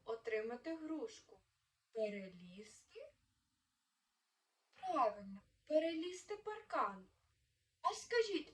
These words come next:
а чому йому це не вдалося?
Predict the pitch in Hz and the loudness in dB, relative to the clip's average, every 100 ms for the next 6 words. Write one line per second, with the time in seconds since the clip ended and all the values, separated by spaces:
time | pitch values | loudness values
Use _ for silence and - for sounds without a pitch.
0 | - 233 233 - 247 226 214 233 415 494 | -4 -2 -2 -4 0 0 0 0 0 0
1 | 339 254 220 233 320 320 302 294 233 269 | -4 -10 -6 -6 -6 -6 -6 -8 -4 -2
2 | 262 240 190 185 - | -2 -2 -6 -10 -18